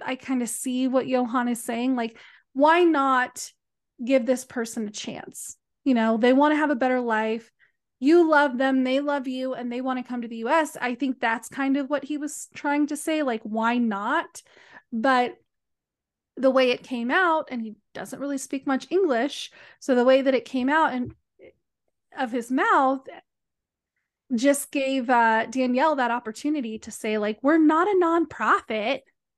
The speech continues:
We're not, like, a charity trying to bring you to America." But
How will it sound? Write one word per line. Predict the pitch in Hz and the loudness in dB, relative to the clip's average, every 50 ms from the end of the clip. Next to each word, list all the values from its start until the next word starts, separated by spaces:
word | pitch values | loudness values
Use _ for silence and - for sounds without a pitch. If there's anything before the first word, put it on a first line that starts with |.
| _ _ _ _ _ _ _ _ _ _ _ _ _ _ | _ _ _ _ _ _ _ _ _ _ _ _ _ _
We're | - 262 | -4 -2
not, | 269 302 330 359 349 - | 0 2 2 2 2 0
like, | 311 311 311 | -2 -4 -4
a | 285 | -6
charity | 269 - - - 233 226 262 320 311 254 214 202 196 202 208 226 254 285 277 _ _ _ _ _ _ _ _ _ _ _ _ _ _ _ _ | -6 -6 -10 -8 -6 -4 -2 -2 -2 -2 -4 -6 -8 -8 -8 -8 -8 -10 -10 _ _ _ _ _ _ _ _ _ _ _ _ _ _ _ _
trying | - - 285 269 | -2 0 2 4
to | 262 247 | 4 4
bring | 240 254 254 262 | 2 2 2 4
you | 269 269 - | 2 2 0
to | - 269 | -2 -2
America." | 247 233 226 233 262 269 277 269 - - - 180 185 190 233 - _ _ - - - _ _ _ _ - | -2 -2 -2 -2 -2 -2 -2 -4 -6 -6 -8 -6 -6 -6 -8 -10 _ _ -20 -20 -20 _ _ _ _ 2
But | 285 285 269 254 | 4 4 4 4